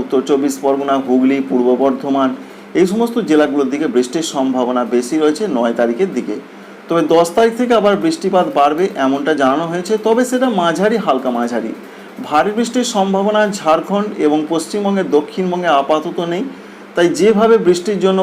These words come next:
বন্যা পরিস্থিতি তৈরি হয়েছে ছাড়া জলে সঙ্গে আকাশের বৃষ্টিতে, সেই সম্ভাবনা পশ্চিমবঙ্গে দক্ষিণবঙ্গে আপাতত নেই। তবে হালকা মাঝারি বৃষ্টিটা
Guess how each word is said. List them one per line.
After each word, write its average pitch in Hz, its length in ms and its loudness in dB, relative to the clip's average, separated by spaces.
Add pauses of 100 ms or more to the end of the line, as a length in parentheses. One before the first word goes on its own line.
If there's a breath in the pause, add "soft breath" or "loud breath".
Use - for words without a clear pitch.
(120)
বন্যা 156 340 2
পরিস্থিতি 175 380 0 (100)
তৈরি 147 300 4
হয়েছে 147 300 4 (140)
ছাড়া 139 320 4 (160)
জলে 135 280 4 (160)
সঙ্গে 131 320 2 (220)
আকাশের 151 360 -2
বৃষ্টিতে, 151 420 0 (500 loud breath)
সেই 233 260 4
সম্ভাবনা 226 440 2 (120)
পশ্চিমবঙ্গে 190 500 0 (100)
দক্ষিণবঙ্গে 170 540 -2 (200)
আপাতত 151 340 0 (180)
নেই। 104 120 -4 (400 loud breath)
তবে 175 180 2 (100)
হালকা 202 340 2
মাঝারি 233 360 4
বৃষ্টিটা 190 400 2